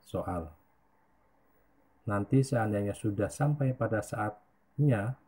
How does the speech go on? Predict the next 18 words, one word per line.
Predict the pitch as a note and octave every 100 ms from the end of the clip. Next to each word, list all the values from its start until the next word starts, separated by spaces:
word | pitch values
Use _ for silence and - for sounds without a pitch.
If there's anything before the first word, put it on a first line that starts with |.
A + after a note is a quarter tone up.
| _
sesuai | - G#2+ A2+
dengan | G2+ G#2 G#2
waktu | A#2 B2 - A2
yang | G#2
telah | G#2
ditentukan, | G#2 G#2+ - C3+ - F#2+ G2 B2 - _ _ _ _ _ _
maka | G2 F#2 - A#2 B2+ C3+ C3 - _ _ _ -
di | F#2+
sini | G2+ A#2 C#3
akan | C#3+ - G#2+ -
tampil | F#2 F#2 - G2+ G#2 -
soal. | - E2+ E2 F2 D#2+ - _ _ _ _ _ _ _ _ _ _ _ _ _ _
Kita | A#2 -
kembali | - F#2+ F#2 A#2
ke | A2+
dalam | F#2+ F#2 F#2+
kelas. | G#2+ C#3 - - - _ _ _ _ _ _ - _ _ _ _ _ _ _ _ _ _ _ _ _ _ _ _ _ _ _ _ _ _ _ _ _ _ _ - _ _
Ya, | G2 F2 E2+